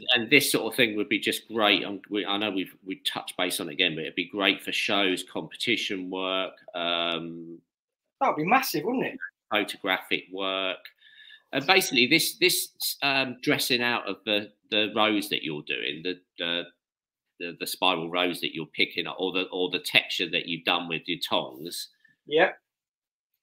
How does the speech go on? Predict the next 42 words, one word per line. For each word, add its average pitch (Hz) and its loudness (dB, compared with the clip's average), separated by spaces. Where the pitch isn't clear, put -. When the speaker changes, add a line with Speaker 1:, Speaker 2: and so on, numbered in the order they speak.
Speaker 1:
You 135 6
could 147 0
almost 147 2
do 120 2
that 113 0
technique 113 0
of 104 -6
what 107 -10
you're 110 2
using. 110 2
You 80 -6
could - -16
do 131 0
that 107 0
on 101 -6
any 110 -2
texture, - -6
couldn't 107 -8
you? 69 -4
So - -8
you 107 -4
could 156 0
actually, 98 0
say, 95 0
crimp 123 -6
the 90 0
hair 78 -4
and 76 -10
do, 78 -6
and 78 -6
do 76 -6
that 78 -2
technique 80 -4
as - -12
well, 98 -4
couldn't - -12
you? 69 -6
Speaker 2:
Yeah, 196 2
yeah, 381 0
you - 0
Speaker 1:
So - -6
Speaker 2:
could. 415 2